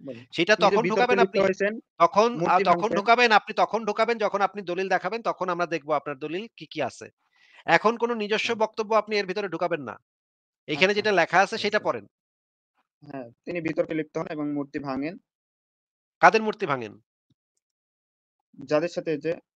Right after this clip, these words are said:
Speaker 1: এখানে কি লেখছে?
Speaker 2: কাদের
Speaker 1: বাবেলবাসীরা।
Speaker 2: মূর্তি?
Speaker 1: হ্যাঁ, তো
Speaker 2: আচ্ছা,
Speaker 1: বাবেলবাসীদের।
Speaker 2: বাবেলবাসীরা ছিল মূর্তি পূজা করত, তাদের মূর্তিটা ভেঙে দেন এবং তাদেরকে তাদের ধর্মটাকে অপদস্থ করেন নাকি?
Speaker 1: জি।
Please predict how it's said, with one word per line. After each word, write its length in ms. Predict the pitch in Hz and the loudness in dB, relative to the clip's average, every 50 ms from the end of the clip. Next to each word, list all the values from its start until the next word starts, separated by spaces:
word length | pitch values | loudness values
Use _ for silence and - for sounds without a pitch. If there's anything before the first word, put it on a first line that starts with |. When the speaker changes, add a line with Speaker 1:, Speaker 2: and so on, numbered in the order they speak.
| _ _ _ - | _ _ _ -8
Speaker 1:
এখানে 280 | - 151 - 165 156 147 | -8 -6 -6 -6 -6 -6
কি 100 | 143 139 | -6 -6
লেখছে? 280 | 131 127 123 - 143 135 131 - _ _ _ _ _ _ _ _ _ _ _ _ _ 139 139 143 151 170 170 | -8 -8 -8 -10 -10 -12 -12 -14 _ _ _ _ _ _ _ _ _ _ _ _ _ 0 2 4 4 4 4
Speaker 2:
কাদের 280 | 165 156 165 175 185 220 | 4 4 4 4 4 2
Speaker 1:
বাবেলবাসীরা। 20 | |
Speaker 2:
মূর্তি? 200 | 208 190 - - _ _ _ _ _ | 2 -2 -6 -6 _ _ _ _ _
Speaker 1:
হ্যাঁ, 180 | _ 139 139 139 | _ -8 -8 -8
তো 100 | 135 143 139 _ _ _ _ _ _ _ _ - | -8 -10 -14 _ _ _ _ _ _ _ _ -6
Speaker 2:
আচ্ছা, 200 | 123 - - 131 | -4 -4 -2 2
Speaker 1:
বাবেলবাসীদের। 580 | - 139 160 170 170 156 151 147 160 160 143 | 4 4 4 4 4 2 2 2 2 0 2
Speaker 2:
বাবেলবাসীরা 140 | - - 180 | 0 -2 -4
ছিল 140 | - 196 208 | -2 -4 -2
মূর্তি 300 | 190 175 180 - - 196 | -2 -2 -4 -4 -6 -8
পূজা 220 | 180 175 190 196 190 | -6 -2 0 0 0
করত, 180 | 180 190 175 - | 0 -2 -6 -2
তাদের 240 | 185 190 165 175 170 | 2 2 2 2 0
মূর্তিটা 300 | 170 165 - 190 156 - | -2 -4 -4 -4 -2 2
ভেঙে 200 | 143 160 165 156 | 2 2 2 2
দেন 120 | 131 117 | 0 -2
এবং 140 | 131 143 170 | -4 -6 -2
তাদেরকে 380 | 165 160 156 170 165 - - 208 220 | 0 0 0 0 -2 -2 -2 -2 0
তাদের 220 | - 165 151 165 139 | 2 0 0 0 -2
ধর্মটাকে 400 | 135 139 156 160 - 175 - 180 | -4 -4 -2 -2 -4 -2 0 0
অপদস্থ 360 | 160 170 175 180 165 - - | 0 0 -2 -4 -4 -4 -6
করেন 220 | 151 - 123 127 131 | -6 -4 -6 -6 -6
নাকি? 240 | 135 - - 104 101 _ _ _ _ _ _ _ _ _ _ _ _ _ _ _ _ _ _ _ _ _ _ _ _ _ _ _ _ _ _ _ _ _ _ _ _ _ _ _ _ _ _ _ _ _ _ - | -8 -10 -14 -18 -20 _ _ _ _ _ _ _ _ _ _ _ _ _ _ _ _ _ _ _ _ _ _ _ _ _ _ _ _ _ _ _ _ _ _ _ _ _ _ _ _ _ _ _ _ _ _ -18
Speaker 1:
জি। 260 | 131 131 139 143 | -16 -10 -6 -6